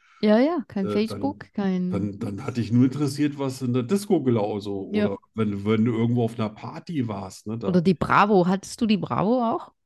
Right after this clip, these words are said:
Speaker 2: Ja, aber nur, wenn's einen bestimmten Starschnitt oder ein Poster gab,
Speaker 1: Okay.
Speaker 2: aber so von,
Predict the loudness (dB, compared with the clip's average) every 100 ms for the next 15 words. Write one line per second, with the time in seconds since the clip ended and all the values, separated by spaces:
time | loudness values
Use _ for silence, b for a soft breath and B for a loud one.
0 | _ _ _ -20 -18 -12 -8 -6 -4 -2
1 | -4 -4 -2 -2 -2 -2 2 4 4 4
2 | -2 -2 -6 -6 -6 -6 -2 -2 -2 -4
3 | -4 -4 -8 -4 0 0 2 0 0 2
4 | 4 4 2 0 2 0 -2 2 2 0
5 | 0 0 0 -2 0 0 0 0 0 -2
6 | -4 -2 -2 -2